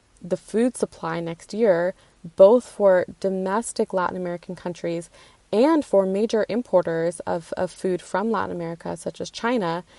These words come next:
i-, is going to be an issue. It's going to be a really big issue as we are seeing farmers plant, um, less crops than they typically do.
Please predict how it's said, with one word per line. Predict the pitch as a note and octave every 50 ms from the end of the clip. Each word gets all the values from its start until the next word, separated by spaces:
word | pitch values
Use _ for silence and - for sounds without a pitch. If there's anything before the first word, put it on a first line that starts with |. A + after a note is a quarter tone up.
| - _ _ - -
i-, | G3+
is | G3+ G3 - G#3 F#3+ -
going | - G3 G3+ G#3 G#3+ A3 A3
to | - - A3+ F#3
be | E3 - F3 E3 E3+ F3 F3+ -
an | - G3 G3+
issue. | A3+ B3+ - - - - G3
It's | F#3 - -
going | - - F3+ F3 F3+ F#3 F3+
to | - G3+
be | E3+ - F3+ F3 F3+ -
a | F3+
really | E3+ F3 F3+ F3+ F3+ F3+
big | - F3+ E3+ -
issue | F3+ F3+ - - E3+ E3 E3+ - -
as | F3 E3+ E3 E3
we | - F3
are | E3+ F3 E3+
seeing | - - E3+ E3+ E3+ E3+ E3+ E3 - _ _ _ _ _ _
farmers | - F#3+ F3+ F3+ F3 F3 F3 E3+ -
plant, | _ - - F3 E3+ E3 E3 F3 - - - -
um, | - F3 F3 E3+ F3+ F3 F3+ - - - _ _ _ _ _ -
less | - F3+ F#3 F3+ E3+ E3 -
crops | - - - F3+ E3 - - - - -
than | - - F3 E3+ F3
they | -
typically | - - - F3 - - - F#3 F#3 F#3
do. | - -